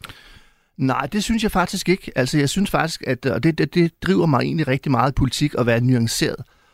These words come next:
og finde de her balancer, der skal være imellem mange forskellige interesser og mange forskellige synspunkter. Og det synes jeg egentlig også, at den regering, vi nu er en del af, altså S V M-regeringen,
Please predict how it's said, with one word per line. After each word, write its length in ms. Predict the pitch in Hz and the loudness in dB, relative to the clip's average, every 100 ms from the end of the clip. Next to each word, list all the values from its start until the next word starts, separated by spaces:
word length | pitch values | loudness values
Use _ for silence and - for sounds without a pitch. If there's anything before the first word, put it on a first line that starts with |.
| _ | _
og 100 | 127 | -4
finde 300 | - 147 151 | 0 0 0
de 80 | 151 | 0
her 200 | 127 131 | 0 0
balancer, 520 | - 113 107 127 151 | -2 -4 -2 -4 -4
der 80 | 147 | -4
skal 240 | 120 123 | -2 -2
være 180 | 110 120 | -2 0
imellem 280 | 143 143 143 | 0 0 0
mange 340 | 139 143 175 | 0 0 -2
forskellige 420 | 180 135 - 131 113 | -4 -4 -4 -2 -2
interesser 480 | 107 107 101 113 | -2 -4 -6 -4
og 120 | - 143 | 0 2
mange 240 | 139 165 | 2 0
forskellige 360 | 156 - 123 110 | -2 -2 -2 -2
synspunkter. 540 | 139 - - 98 - - _ _ - | -4 -6 -6 -6 -6 -12 _ _ -2
Og 60 | |
det 80 | 123 | 2
synes 120 | 180 | 4
jeg 60 | 185 | 2
egentlig 220 | 170 151 | 2 2
også, 180 | 156 147 | 0 -2
at 60 | |
den 220 | 147 143 - - | -4 -4 -6 -8
regering, 320 | 117 117 147 139 | -4 -2 2 4
vi 40 | |
nu 220 | 135 143 - - | 4 2 -4 -2
er 80 | |
en 80 | 127 | 0
del 240 | 117 143 123 | 0 -2 -2
af, 120 | 107 | -2
altså 180 | 110 117 131 | -2 0 -2
S 140 | - | 0
V 160 | 120 120 | 2 2
M-regeringen, 500 | 131 143 - - | 2 0 -2 -4